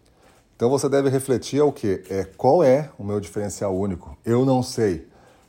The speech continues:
Então você tá sendo atacado por preço. Sim, estou sendo atacado por preço. Qual a missão? Desenvolver, ou descobrir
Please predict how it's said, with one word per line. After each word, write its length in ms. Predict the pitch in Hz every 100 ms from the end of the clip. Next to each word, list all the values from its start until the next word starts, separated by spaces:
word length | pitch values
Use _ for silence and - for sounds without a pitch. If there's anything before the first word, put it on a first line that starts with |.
| _ -
Então 200 | 78 85
você 200 | 90 -
tá 120 | 104
sendo 160 | 117 110
atacado 320 | 110 113 117
por 140 | 127
preço. 360 | 120 104 87 -
Sim, 320 | - 131 123
estou 260 | 92 - 104
sendo 140 | 113
atacado 300 | 104 110 107
por 120 | 117
preço. 440 | - 101 87 - - - - -
Qual 160 | 113
a 40 | 113
missão? 560 | 113 - 113 139 180 - _ _
Desenvolver, 1000 | 87 90 90 107 98 104 80 98 127 156 -
ou 120 | 98 -
descobrir 640 | 87 - 80 92 185 202